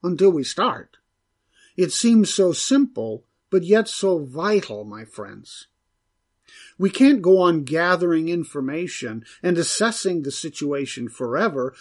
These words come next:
or we will never accomplish anything. Some people never arrive at a decision because they always want more information. Sooner or later, we must decide to move out for God. This leads to our third principle about change.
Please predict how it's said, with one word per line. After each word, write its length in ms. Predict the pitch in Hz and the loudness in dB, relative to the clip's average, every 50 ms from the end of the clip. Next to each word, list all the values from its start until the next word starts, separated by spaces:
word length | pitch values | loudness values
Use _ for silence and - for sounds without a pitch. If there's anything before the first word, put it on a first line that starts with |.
| - _ _ | -20 _ _
or 160 | 185 175 175 | 2 4 6
we 140 | 185 202 208 | 6 6 6
will 160 | 208 214 220 | 4 4 2
never 280 | 214 220 220 208 220 226 | 2 2 2 2 2 2
accomplish 460 | 214 - 233 220 220 214 220 202 - | 2 0 -2 -4 -2 -2 -2 -2 -2
anything. 460 | 208 233 285 277 - - 147 - - _ _ _ _ _ _ _ _ _ _ _ _ _ - _ _ _ | 0 0 0 0 -2 -4 -12 -18 -20 _ _ _ _ _ _ _ _ _ _ _ _ _ -20 _ _ _
Some 300 | - - 240 262 269 220 | -2 4 6 6 6 6
people 320 | 208 185 180 - 180 165 | 6 4 4 2 0 0
never 360 | 160 165 180 180 170 175 170 | 2 0 0 2 2 2 4
arrive 640 | 160 151 147 147 160 165 202 247 262 240 208 175 151 | 2 2 0 -2 -2 -2 0 -2 0 0 0 0 0
at 120 | 160 151 | -2 -2
a 60 | 156 147 | -2 -4
decision 680 | 143 151 139 - - 196 220 214 156 160 156 156 151 | -4 -4 -6 -2 -2 0 0 0 -2 -4 -6 -4 -4
because 360 | 165 151 - 185 180 156 139 | -6 -4 -2 -2 -2 -2 -2
they 120 | 156 160 165 | -2 0 2
always 380 | 185 214 220 196 170 160 139 | 2 4 4 4 4 2 0
want 420 | 135 151 160 170 175 - - 156 131 | -2 -2 0 0 -2 -2 -6 -12 -8
more 480 | 131 143 147 147 143 147 147 156 151 - | -4 -2 0 0 0 0 -2 -2 -4 -4
information. 1040 | 85 139 147 143 135 - - 147 147 156 196 254 285 254 - - 107 98 92 - _ _ - - - - - _ | -6 -6 -6 -6 -8 -8 -8 -6 -4 -2 0 2 0 0 -2 -6 -10 -12 -12 -16 _ _ -20 -20 -20 -20 -20 _
Sooner 380 | - - 214 240 269 247 208 170 | -4 0 4 4 4 4 4 2
or 120 | 160 160 | 2 0
later, 320 | 156 156 151 151 151 156 160 | 0 0 0 0 -2 -2 0
we 140 | 160 165 | 0 0
must 320 | 170 180 185 180 - - 147 | 0 0 -2 -2 -4 -8 -8
decide 720 | 147 156 - - - 220 262 247 185 160 156 160 151 135 | -6 -6 -4 -4 -2 0 0 0 -2 -2 -4 -4 -6 -6
to 80 | - 165 | -6 -6
move 340 | 156 156 170 165 156 143 180 | -2 0 0 0 0 0 0
out 360 | 233 254 196 156 165 - - | 0 0 0 -2 -4 -10 -14
for 200 | - - 185 180 | -6 -4 -2 0
God. 540 | 165 175 165 156 139 110 104 104 90 - - _ _ _ - - - _ _ _ - | 0 0 0 0 -2 -4 -8 -12 -16 -20 -20 _ _ _ -20 -20 -20 _ _ _ 0
This 280 | 151 208 254 - - | 4 4 4 4 2
leads 360 | 165 165 160 160 156 - - - | -2 -2 -2 -4 -6 -8 -10 -4
to 160 | - 170 160 | -2 -2 0
our 140 | 160 160 156 | 0 0 -2
third 600 | 151 - _ _ 220 220 226 226 214 190 151 - | -4 -8 _ _ 0 2 4 4 2 2 -2 -8
principle 760 | - - 208 196 170 - - 143 - - 151 147 147 147 147 | -8 -6 -4 -4 -4 -6 -8 -10 -8 -6 -6 -4 -4 -6 -8
about 360 | 160 156 143 165 165 170 - _ | -8 -4 -2 -2 -2 -4 -6 _
change. 720 | - - 202 196 185 170 139 101 - - - - - | -12 -8 -6 -4 -4 -4 -4 -6 -8 -14 -18 -20 -20